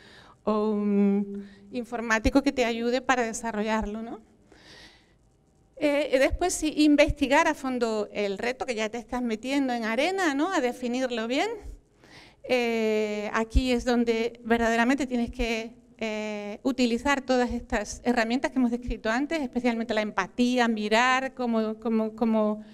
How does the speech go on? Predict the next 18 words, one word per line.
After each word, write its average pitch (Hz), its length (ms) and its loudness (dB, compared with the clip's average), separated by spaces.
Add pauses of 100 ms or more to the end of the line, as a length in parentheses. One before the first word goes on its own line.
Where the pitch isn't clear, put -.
(640)
qué 330 100 4
está 320 220 4
pasando, 320 800 4
qué 285 60 2
es 269 80 2
lo 277 80 2
que 254 100 0
entiendes, 311 560 2
qué - 80 0
es 254 80 0
lo 269 80 6
que 240 100 4
no 226 80 4
entiendes, 285 580 4
hacerte 247 280 -4
todas 240 260 0
esas 226 220 -6
preguntas. 285 720 -2